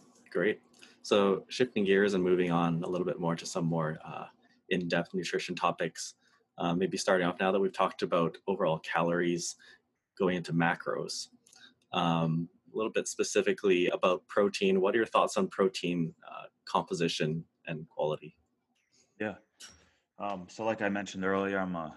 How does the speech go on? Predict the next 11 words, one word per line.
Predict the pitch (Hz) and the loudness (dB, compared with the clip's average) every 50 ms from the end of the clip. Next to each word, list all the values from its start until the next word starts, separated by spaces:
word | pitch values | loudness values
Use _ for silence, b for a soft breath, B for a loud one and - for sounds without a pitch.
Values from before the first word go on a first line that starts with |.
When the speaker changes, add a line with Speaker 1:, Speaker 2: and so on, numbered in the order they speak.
| - | -18
Speaker 2:
huge | _ - - - 107 107 101 95 101 | _ -16 -8 -2 0 0 0 2 4
advocate | 95 92 92 87 95 92 - 98 87 - | 4 4 2 2 -4 -10 -8 -6 -8 -6
for | - - 82 | -6 -8 -6
high | 87 90 87 | -4 -4 -4
protein | - - 87 82 - 80 80 | -2 -4 -6 -6 -6 -8 -6
diets. | 76 82 80 80 80 80 - - - - - - | -4 -4 -2 -2 -4 -6 -10 -18 -20 -20 -18 -12
Um, | - 80 80 78 76 71 - | -10 -8 -8 -8 -10 -12 -14
it | 80 78 | -14 -10
just | - 90 80 - - | -10 -10 -10 -10 -10
seems | 92 92 90 85 76 78 | -8 -6 -6 -6 -8 -8
like | 85 82 78 76 - - - - | -8 -8 -8 -8 -10 -14 -20 -20